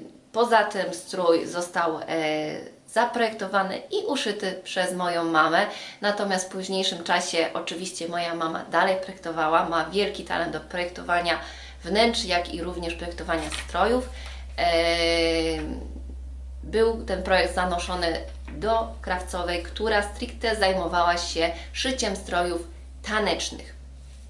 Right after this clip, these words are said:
E, fakt numer trzeci. E, mój pseudonim, przezywano mnie Barbie, e, o czym po zdjęciach zrozumiecie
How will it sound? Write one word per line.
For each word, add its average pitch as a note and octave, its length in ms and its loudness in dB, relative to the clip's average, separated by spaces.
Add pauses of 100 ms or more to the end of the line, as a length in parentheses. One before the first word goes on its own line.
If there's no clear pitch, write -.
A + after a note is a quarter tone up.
(1200)
E, E3 220 2
fakt D4+ 220 4
numer G3 260 2
trzeci. C4+ 840 2
E, E3+ 360 6 (1120)
mój A3 400 4
pseudonim, F3+ 840 2 (480)
przezywano F3 760 4
mnie E3 460 2
Barbie, A3+ 680 2 (400)
e, F3 400 4 (160)
o - 40 -10
czym E3+ 400 -4 (280)
po G3+ 120 -2
zdjęciach G3 460 2
zrozumiecie F3 600 0